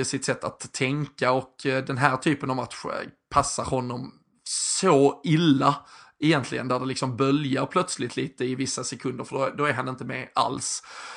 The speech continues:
Men, eh, vi, eh, ska ju såklart längre fram i, och i ett senare avsnitt prata upp, eh, nästa match där mot Leicester, och då får vi väl se hur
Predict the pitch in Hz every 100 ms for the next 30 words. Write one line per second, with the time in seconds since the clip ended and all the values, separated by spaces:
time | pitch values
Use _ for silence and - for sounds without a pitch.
0 | - - 143 139 131 135 139 139 139 143
1 | 143 143 143 143 139 139 139 - 151 139
2 | 143 135 - - 147 165 139 135 - -
3 | 135 131 135 135 135 135 135 135 143 135
4 | 127 139 135 131 - 139 127 135 127 -
5 | 127 127 127 - 135 143 - 131 131 135
6 | 127 - - 131 127 135 147 143 160 139
7 | 143 135